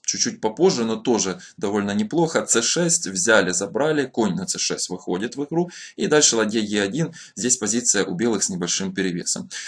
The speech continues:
Но белые играют Ф четыре, такой активный ход с одной стороны, с другой стороны мы вот тут наглухо закрываем ладью H четыре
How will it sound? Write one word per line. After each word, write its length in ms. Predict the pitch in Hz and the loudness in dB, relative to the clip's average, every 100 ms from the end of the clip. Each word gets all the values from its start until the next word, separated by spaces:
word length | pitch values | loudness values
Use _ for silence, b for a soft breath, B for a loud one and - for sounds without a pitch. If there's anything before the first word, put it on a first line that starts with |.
| B | B
Но 100 | 156 | 0
белые 280 | 147 170 139 | 4 8 8
играют 320 | 131 131 - | 6 4 2
Ф 140 | 123 | -2
четыре, 480 | - 127 127 180 151 | 0 0 0 2 2
такой 240 | 120 110 107 | 2 0 0
активный 440 | - 120 107 110 | 0 -4 0 -2
ход 360 | 107 165 185 - | -2 -2 -2 -2
с 140 | - | -4
одной 280 | 98 107 143 | -2 0 2
стороны, 460 | - 123 113 101 | 2 2 2 0
с 40 | 95 | -2
другой 240 | 98 120 | -2 -2
стороны 320 | 135 107 101 | -2 -4 -2
мы 140 | 101 107 | -2 -2
вот 100 | 87 | -4
тут 160 | - | -4
наглухо 420 | 113 113 92 90 90 | 0 2 0 -4 -6
закрываем 520 | 92 - 92 90 87 | -8 -6 -2 -2 -2
ладью 260 | 90 101 | -4 -6
H 80 | 104 | -6
четыре 520 | - 127 - 165 127 | -4 -4 -2 0 -2